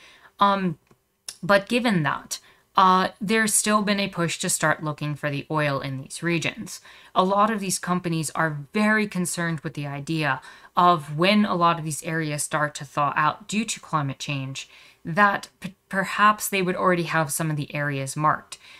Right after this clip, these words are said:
They want to know exactly how many reserved they are and lay claim to them. And that is something, again,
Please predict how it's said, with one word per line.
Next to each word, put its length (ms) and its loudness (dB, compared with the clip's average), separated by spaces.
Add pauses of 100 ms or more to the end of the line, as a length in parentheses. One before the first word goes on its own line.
They 100 2
want 220 2
to 60 2
know 100 4
exactly 640 2
how 160 0
many 200 0
reserved 460 -4
they 140 -6
are 260 4
and 280 -4
lay 180 0
claim 500 -2
to 140 -4
them. 260 -8 (500)
And 280 0
that 220 6
is 220 -2
something, 480 0
again, 560 -4